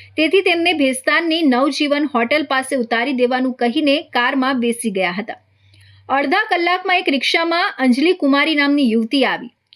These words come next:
જે કાનુચરણની મિત્ર હોવાનું જણાવ્યું. તેણીએ કહ્યું કે તેમને સાંઈનગર જવાનું છે,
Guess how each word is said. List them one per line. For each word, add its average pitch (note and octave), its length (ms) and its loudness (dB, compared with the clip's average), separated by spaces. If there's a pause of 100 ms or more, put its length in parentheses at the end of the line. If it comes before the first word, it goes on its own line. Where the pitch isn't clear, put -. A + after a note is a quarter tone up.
(120)
જે D4 240 0
કાનુચરણની D#4 800 0
મિત્ર C4+ 300 2
હોવાનું B3 460 2
જણાવ્યું. F#3 420 -6 (480)
તેણીએ F4+ 280 2
કહ્યું F#4 380 0
કે G4 120 2
તેમને D#4 500 2
સાંઈનગર C#4+ 600 2
જવાનું A3 460 -2
છે, - 300 -4